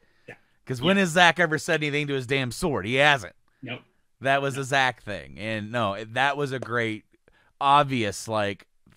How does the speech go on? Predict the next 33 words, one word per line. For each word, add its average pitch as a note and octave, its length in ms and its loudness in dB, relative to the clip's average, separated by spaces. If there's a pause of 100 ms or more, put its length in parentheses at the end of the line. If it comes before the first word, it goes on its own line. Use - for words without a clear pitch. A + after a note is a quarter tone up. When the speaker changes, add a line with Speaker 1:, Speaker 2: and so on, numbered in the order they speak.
(480)
Speaker 2:
bam. A2 560 -4 (160)
Like, G#2+ 220 -8
i-, A2 160 -12
if, A2 260 -10
if A#2 140 -8
you A#2+ 80 -4
know E3 220 2
it, E3+ 200 0
you A2 80 -12
get C3+ 220 -4
it. C3+ 180 -8 (300)
But, C3 240 0
like, A2+ 220 -2
but C3 100 -4
if A#2+ 80 -4
he A2 80 -8
says F3 380 -2
it E3 160 -2
and A#2 100 -8
you G#2 80 -8
don't C#3 280 -2
know C#3 180 0
it, C3 100 -4
you're B2 100 -8
just A#2 160 -12
be A#2+ 60 -10
like, G#2+ 240 -4
"Okay, A#2 340 -4
like, G#2+ 240 -8
what A#2+ 60 -6
does A2+ 80 -6
that A#2 140 -6
mean?" D#2+ 200 -16